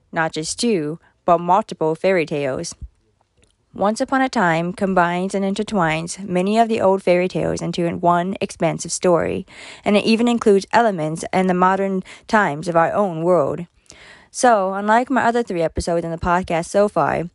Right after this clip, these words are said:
this series I'm talking about today isn't based on one book or a single series. Instead, it's a show that has taken elements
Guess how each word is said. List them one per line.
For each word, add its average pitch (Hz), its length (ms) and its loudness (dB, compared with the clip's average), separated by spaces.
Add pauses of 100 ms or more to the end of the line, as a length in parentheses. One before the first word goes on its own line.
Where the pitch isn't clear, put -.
(160)
this 240 180 2
series 233 260 2
I'm 220 120 -2
talking 208 280 0
about 190 220 0
today 170 580 0
isn't 214 280 -2
based 196 400 0
on 175 160 2
one 185 220 0
book 180 440 2
or 180 160 4
a 175 60 0
single 170 280 -4
series. - 560 -4 (540)
Instead, 190 720 0
it's - 160 0
a 214 80 0
show 220 460 2 (500)
that 214 200 4
has 202 180 -2
taken 202 400 -2
elements 180 520 0